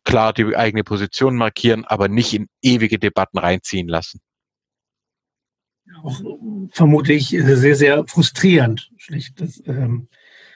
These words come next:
Speaker 2: habe ich, das ist das, was ich auch sehr oft eben wahrnehme, dass dieses, äh, Debattieren, das ununterbrochene Debattieren sehr ermüdend ist und das schwächt natürlich auch die eigene Position, wenn ich irgendwann gar nicht mehr die Muße habe, mich,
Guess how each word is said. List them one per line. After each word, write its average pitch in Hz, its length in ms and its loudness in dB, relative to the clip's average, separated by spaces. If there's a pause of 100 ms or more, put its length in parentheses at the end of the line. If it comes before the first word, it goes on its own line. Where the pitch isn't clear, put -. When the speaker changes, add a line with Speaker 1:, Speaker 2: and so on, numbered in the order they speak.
(340)
Speaker 2:
habe 151 200 4
ich, 156 220 -2
das 160 200 2
ist 202 160 -2
das, 165 140 2
was 160 100 2
ich 156 160 0
auch 196 160 2
sehr 190 180 -2
oft 175 240 -4
eben 147 300 4
wahrnehme, 160 480 6
dass 143 180 0
dieses, 135 440 0
äh, 139 240 -4
Debattieren, 139 580 0
das 143 140 -2
ununterbrochene 170 880 2
Debattieren 135 640 2 (280)
sehr 165 240 4
ermüdend 175 520 6
ist 170 200 0
und 151 200 -2
das 156 160 2
schwächt 156 320 -2
natürlich 131 440 -2
auch 147 160 -6
die 151 160 -6
eigene 123 420 -4 (100)
Position, 123 640 -4
wenn 127 140 -4
ich - 160 -10
irgendwann 139 400 -4
gar 127 140 -2
nicht 127 180 -4
mehr 120 320 -4 (800)
die 135 320 6
Muße 143 500 6
habe, 131 320 4
mich, 127 320 2